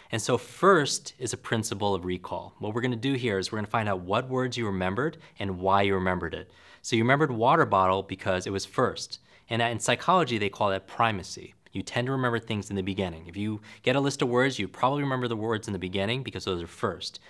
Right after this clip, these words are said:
If you go to a party and meet twenty strangers, you're more likely to remember the people in the beginning of the party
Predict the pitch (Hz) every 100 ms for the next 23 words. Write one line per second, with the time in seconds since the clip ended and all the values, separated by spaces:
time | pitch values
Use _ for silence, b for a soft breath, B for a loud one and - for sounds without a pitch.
0 | B B - 107 117 123 120 - 131 113
1 | 101 - 101 120 135 98 90 - 104 98
2 | - 95 98 123 135 98 90 104 120 123
3 | 120 123 113 107 104 95 - 101 98 90
4 | 92 110 120 127 95 - 87 87 85